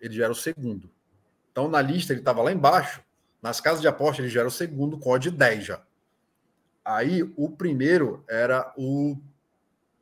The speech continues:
o do Sacramento Kings agora, que eu vou esquecer o nome dele agora. E ele machucou.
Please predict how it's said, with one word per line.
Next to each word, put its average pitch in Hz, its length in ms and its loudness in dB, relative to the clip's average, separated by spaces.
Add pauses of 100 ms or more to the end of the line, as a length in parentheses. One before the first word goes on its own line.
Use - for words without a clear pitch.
(280)
o 98 100 -18
do 104 300 -12
Sacramento 117 600 -6
Kings 95 360 -12
agora, 92 280 -12
que - 80 -20
eu 90 40 -20
vou - 80 -20
esquecer - 320 -18
o 131 60 -8
nome 120 220 -6
dele 98 220 -10
agora. 95 220 -10 (640)
E 117 80 -2
ele 123 120 2
machucou. 113 520 -2